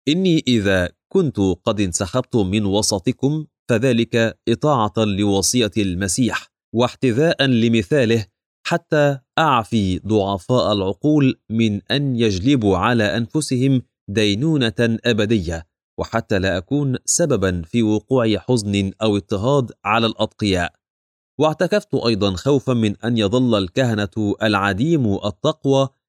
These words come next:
يحرمون الكرازة بكلمة الله بينكم وقتا أطول، ولكني لم أترككم لكي أنكر الحق الإلهي الذي لأجله أنا مستعد بمعونة الله لأن أموت."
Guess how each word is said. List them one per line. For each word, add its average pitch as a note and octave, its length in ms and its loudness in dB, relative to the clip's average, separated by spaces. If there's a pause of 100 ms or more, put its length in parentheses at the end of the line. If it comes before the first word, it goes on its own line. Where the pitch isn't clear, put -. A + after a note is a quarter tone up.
(160)
يحرمون A#2 800 0
الكرازة A#2+ 880 0
بكلمة B2 680 0
الله A#2 480 2
بينكم A2+ 640 0
وقتا A#2 500 -2
أطول، F#2+ 480 -2 (300)
ولكني F3+ 920 2
لم D#3 380 0
أترككم A#2+ 680 0 (160)
لكي B2 640 0
أنكر B2+ 420 2
الحق G2 440 -4
الإلهي A2+ 800 0 (320)
الذي E3+ 500 4
لأجله B2 840 2
أنا C3+ 240 2
مستعد C3 540 -2
بمعونة A#2+ 880 0
الله G#2 480 2
لأن F#2+ 300 0
أموت." F2 460 -8